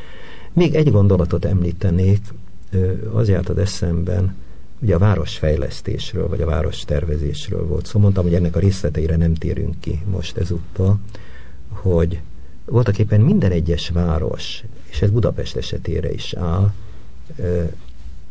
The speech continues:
kollázs jellegű, vagy montázs jellegű. Tehát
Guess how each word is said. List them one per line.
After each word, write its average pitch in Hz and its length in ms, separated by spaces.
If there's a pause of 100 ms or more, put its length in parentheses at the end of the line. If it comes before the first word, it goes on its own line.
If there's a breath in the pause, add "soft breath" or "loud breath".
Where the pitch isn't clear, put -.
(100)
kollázs - 520
jellegű, 58 520
vagy 87 120
montázs 92 640
jellegű. - 540 (640 soft breath)
Tehát 117 280